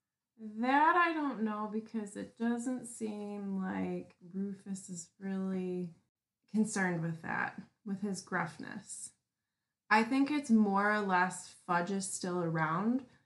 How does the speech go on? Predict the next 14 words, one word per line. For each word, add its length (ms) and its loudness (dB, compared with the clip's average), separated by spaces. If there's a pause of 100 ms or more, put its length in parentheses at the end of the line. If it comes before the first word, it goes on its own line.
(360)
because 400 0
he 200 2
has 180 -2
been 260 -2
in 180 -2
office 520 -4
for 120 0
a 160 2
while 600 2
and 140 0
he 160 4
knows 840 2 (600)
the 80 -6
happenings. 1080 0